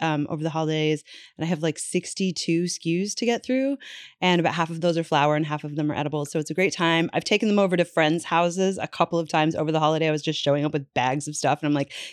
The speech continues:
"Can you all help me, like, write down notes, sample it?" Like, there were two parties that I went to specifically. One was a pajama party and one was just, like, a friend hang where we just, like, were all smoking and taking notes while we, like, played board games and stuff.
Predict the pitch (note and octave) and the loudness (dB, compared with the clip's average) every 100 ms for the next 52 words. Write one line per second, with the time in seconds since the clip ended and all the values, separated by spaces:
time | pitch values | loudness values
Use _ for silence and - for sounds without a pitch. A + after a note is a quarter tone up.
0 | - A3 A3+ A3+ A3+ G#3 G#3 E3 F3 F#3 | 2 4 6 4 4 4 2 2 4 2
1 | F#3 F#3 F3+ F3 F3 F3 - - - - | 4 4 4 4 2 -2 -12 -20 -12 2
2 | F3+ F3 F3 E3+ E3+ E3 D#3 E3+ E3+ - | 2 4 2 4 2 0 -2 -2 -2 -2
3 | G3+ F3+ D#3 D#3 D3+ E3 D#3 - - D#3 | -2 2 2 2 0 0 0 -2 -4 -6
4 | D#3+ - D#3 D3+ D#3 D#3+ E3+ E3 D#3 E3 | -6 -6 -4 -2 0 2 4 2 0 0
5 | C#3+ E3 G3 F3+ F#3 G#3+ - - - - | 2 2 2 4 4 2 0 -12 -16 -8
6 | E3 E3 D#3 D3+ D#3 D#3+ D#3 - D#3+ D#3 | 0 2 2 0 -4 -6 -6 -2 0 2
7 | D#3+ E3 E3+ D#3 D3+ D#3 D#3+ D3+ D3+ D3 | 2 2 2 0 -2 -2 -4 -2 -2 -4
8 | D#3 _ - E3 D#3 D3+ D#3 D#3+ D#3 D#3 | -6 _ -2 -2 0 0 -2 -2 -2 0
9 | D3 D3+ - C#3+ D3+ D3 D#3+ D3+ C#3+ C#3 | 0 -2 0 0 0 -2 -4 -2 -2 -2
10 | D3+ C#3+ E3+ G3 G#3+ B3 D#4 D#4+ | -2 -2 0 0 2 0 4 2